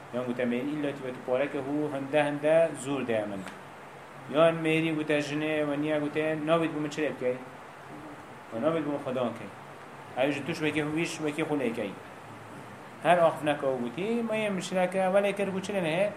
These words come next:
و ندت ایک. و که بچی که نه یه تا خدا کن لانی به فسترضع له أخرى. عند رب العالمین یه گوتیه گلی میرا واجب سرته تو جنکادی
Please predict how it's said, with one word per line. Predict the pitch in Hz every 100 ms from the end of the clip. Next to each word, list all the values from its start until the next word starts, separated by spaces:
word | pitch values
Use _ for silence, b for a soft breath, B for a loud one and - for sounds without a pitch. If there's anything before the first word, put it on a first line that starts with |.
| - - - - -
و | 127
ندت | 170 160 143
ایک. | 123 117 113 - - - - - 139
و |
که | 143
بچی | 139 139
که | 135 160
نه | 190
یه | 202
تا | 151
خدا | 147 139
کن | 135 135
لانی | 131 123
به | 120 147 - - - - -
فسترضع | 135 139 127 165 170 143 139 131 147 185 196 123
له | 143 160 185 135
أخرى. | - 117 107 104 98 92 - - - - - - - - - - -
عند | 123
رب | 131 120
العالمین | 120 123 135
یه | 143
گوتیه | 123 123 147 160 175 175 - 139
گلی | 151 151 151 151 151 147 - - - - 123
میرا | 135 135 131 135 160 180 180 143
واجب | 135 131 139 143
سرته | 135 139 131 - 160 185 185 - - - - -
تو | 131
جنکادی | 120 165 156 151 147 143 147 175 185